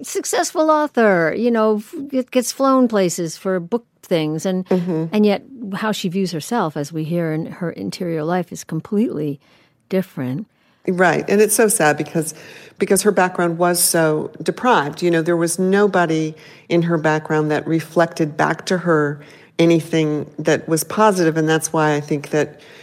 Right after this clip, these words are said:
Speaker 2: she says, you know, "If there was a cork board with a pin placed in it for everybody's lives, there'd be no pin for me."
Speaker 1: Mm.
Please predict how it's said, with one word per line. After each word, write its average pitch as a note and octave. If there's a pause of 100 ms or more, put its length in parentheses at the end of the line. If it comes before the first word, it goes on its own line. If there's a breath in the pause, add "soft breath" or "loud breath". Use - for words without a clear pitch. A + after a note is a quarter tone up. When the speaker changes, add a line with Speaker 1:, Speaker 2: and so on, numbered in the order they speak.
(120 loud breath)
Speaker 2:
she -
says, D3+
you D#3+
know, D3+
"If D3
there D#3
was D3+
a D#3
cork D#3
board D3
with D3+
a D3+
pin D#3
placed D3+
in D3
it C#3
for B2+
everybody's C#3+
lives, D3
there'd D3
be D3
no C#3+
pin D#3
for D3+
me." D#3
Speaker 1:
Mm. G#3+